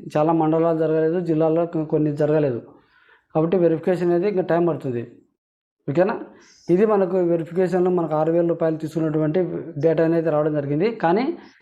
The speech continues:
డేటా అనేది పూర్తిగా రాలేదు, సగం డేటా వచ్చింది. ఇంతకుముందుకు మనకు పదహైదు వేల రూపాయలు తీసుకున్నటువంటి పింఛన్ వెరిఫికేషన్ గురించి పూర్తి సమాచారం ఇచ్చినాడు,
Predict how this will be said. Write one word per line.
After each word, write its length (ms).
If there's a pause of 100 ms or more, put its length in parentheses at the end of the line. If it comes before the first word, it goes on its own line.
(300)
డేటా 280
అనేది 220
పూర్తిగా 380
రాలేదు, 300 (220)
సగం 220
డేటా 240
వచ్చింది. 240 (160)
ఇంతకుముందుకు 560
మనకు 280
పదహైదు 300
వేల 180
రూపాయలు 240
తీసుకున్నటువంటి 680
పింఛన్ 480
వెరిఫికేషన్ 520
గురించి 240 (600)
పూర్తి 260
సమాచారం 520
ఇచ్చినాడు, 360